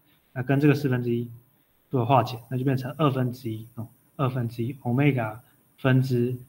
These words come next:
点点点哦。那最后呢，它的形式就是，形式就是这个东西哦，诶，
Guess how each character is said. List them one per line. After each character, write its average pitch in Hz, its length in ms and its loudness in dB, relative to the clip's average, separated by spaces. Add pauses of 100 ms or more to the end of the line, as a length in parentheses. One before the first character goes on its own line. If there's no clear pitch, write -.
(300)
点 120 160 -2
点 120 140 2
点 120 200 -4 (120)
哦。 113 100 -10 (220)
那 147 160 2 (180)
最 190 160 4
后 180 140 10
呢， 135 160 6
它 151 100 6
的 147 80 6
形 117 240 -2
式 120 220 -2
就 120 120 -2
是， 113 380 -6 (2500)
形 123 180 -2
式 123 160 -4
就 131 100 2
是 123 80 4
这 123 100 0
个 120 60 2
东 113 160 -2
西 113 240 -12 (140)
哦， 113 120 -10 (440)
诶， 110 360 -4